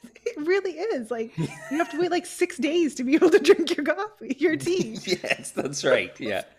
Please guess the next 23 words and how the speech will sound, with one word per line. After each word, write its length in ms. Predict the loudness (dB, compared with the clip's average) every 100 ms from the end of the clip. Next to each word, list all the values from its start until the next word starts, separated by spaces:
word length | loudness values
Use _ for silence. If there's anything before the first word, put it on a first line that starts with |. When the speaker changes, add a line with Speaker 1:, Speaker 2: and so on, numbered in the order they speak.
| _ -20 -14
Speaker 1:
What? 500 | -8 -8 -8 _ -20 -20 -14 -14 -14 -16 -14 -12 -12 -12
Speaker 2:
Yeah. 160 | -4 -4
Speaker 1:
Bananas. 560 | -2 -4 -6 -8 -10
How 260 | -12 -4 2
was 160 | 2 2
your 100 | 0
weekend? 500 | -2 -6 -10 -10 -16 _ _ _ -20 -20 _ _
Speaker 2:
My 220 | -2 0
weekend 380 | 0 0 0 0
was 140 | -4
busy 580 | -2 -2 -2 -2 -6 -8 -8
with 180 | -8
Speaker 1:
Mm. 40 | -2
Speaker 2:
work, 360 | 0 0 -4 -4
but, 300 | -4 -4 -2
uh, 240 | 0 0 -6 _ _ -18
you 100 | -14
know, 240 | -12 -14 -14
it's, 340 | -18 -14 -12 -8
uh, 240 | -8 -10 -14 -18 -14 -12 -12 -16 -16
it's 160 | -10 0
over 320 | 2 4 2
now. 300 | -2 -6 -10